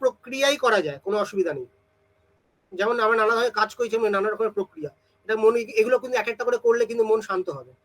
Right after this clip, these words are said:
বেশ একটা গভীর স্তর তৈরি করে মনের, একটা ম্যাগনেটিজম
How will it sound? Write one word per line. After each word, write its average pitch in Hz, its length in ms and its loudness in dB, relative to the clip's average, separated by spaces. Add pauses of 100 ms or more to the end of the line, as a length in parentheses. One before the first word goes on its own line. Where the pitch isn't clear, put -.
(760)
বেশ 208 140 0
একটা 208 260 -2
গভীর 226 260 6
স্তর 226 340 -2
তৈরি 190 240 0
করে 180 280 0
মনের, 147 180 -4 (760)
একটা 175 120 -2
ম্যাগনেটিজম 226 420 2